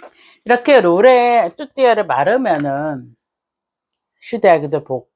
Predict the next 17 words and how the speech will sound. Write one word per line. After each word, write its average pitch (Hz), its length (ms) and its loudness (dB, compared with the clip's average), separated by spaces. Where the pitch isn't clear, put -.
좋고, 294 880 -4
저장해 139 440 -10
놓기도 139 460 -14
좋고, - 600 -12
야채만 170 880 2
해서 196 280 -2
잡수시기엔 165 680 -8
뭔가 127 260 -10
허하잖아요. 143 760 -4
빵이 302 320 0
먹고 196 300 -10
싶고 165 340 -14
이럴 139 260 -10
때는 143 460 -8
이런 143 600 -2
또띠아로 214 920 -2
좀 170 280 -8